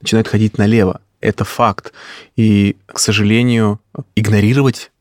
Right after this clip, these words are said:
это или закрывать на это глаза не получится. Что можно сделать для женщины? Скорее всего, сама женщина сделать ничего не сможет в этот период. Слишком поздно. Нужно прежде всего выстроить очень крепкую эмоциональную связь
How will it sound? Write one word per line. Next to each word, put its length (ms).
это 260
или 100
закрывать 460
на 40
это 140
глаза 220
не 120
получится. 800
Что 280
можно 300
сделать 300
для 140
женщины? 320
Скорее 300
всего, 200
сама 320
женщина 360
сделать 280
ничего 300
не 80
сможет 480
в 280
этот 240
период. 360
Слишком 400
поздно. 460
Нужно 600
прежде 400
всего 580
выстроить 640
очень 400
крепкую 500
эмоциональную 960
связь 600